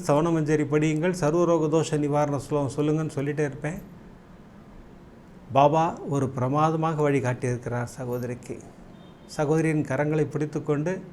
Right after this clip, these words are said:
அற்புதமாக வழிகாட்டி, அங்கு என்ன அற்புதம் நிகழ்ந்தது, அந்த குடும்பத்தில் அமைதி வந்ததா, இதெல்லாம் நம்ம தரிசனம் செய்ய இருக்கிறோம். இப்படி பிரமாதமான மூன்று அற்புதங்களை நமக்கு கொடுத்து,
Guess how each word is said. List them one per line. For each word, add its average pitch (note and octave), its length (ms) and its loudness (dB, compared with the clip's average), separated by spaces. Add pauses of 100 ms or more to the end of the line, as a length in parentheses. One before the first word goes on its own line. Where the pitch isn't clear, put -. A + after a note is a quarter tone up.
(380)
அற்புதமாக E3+ 680 2
வழிகாட்டி, D#3+ 760 0 (640)
அங்கு D3 320 4
என்ன E3+ 200 4
அற்புதம் D#3 400 4
நிகழ்ந்தது, C#3 600 4 (100)
அந்த C3+ 160 -2
குடும்பத்தில் E3+ 500 2
அமைதி D3 360 4
வந்ததா, B2+ 500 0 (180)
இதெல்லாம் D3+ 260 2
நம்ம B2 180 0
தரிசனம் B2 400 -2
செய்ய B2+ 260 -6
இருக்கிறோம். - 380 -10 (600)
இப்படி F3+ 260 10
பிரமாதமான G#3 640 8
மூன்று G3+ 360 8
அற்புதங்களை G3 480 4
நமக்கு D#3+ 300 -2
கொடுத்து, F3 720 0